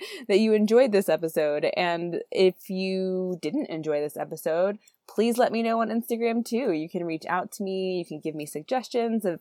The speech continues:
other topics that you want me to dive into. And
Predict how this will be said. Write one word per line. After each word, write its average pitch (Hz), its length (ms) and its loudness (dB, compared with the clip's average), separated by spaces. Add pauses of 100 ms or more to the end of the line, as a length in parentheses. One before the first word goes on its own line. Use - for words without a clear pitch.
other 185 220 2
topics 180 400 -6
that - 120 -10
you 180 120 -4
want 175 120 0
me 175 100 -4
to 170 80 -2
dive 170 240 0
into. 175 500 0 (560)
And 247 400 4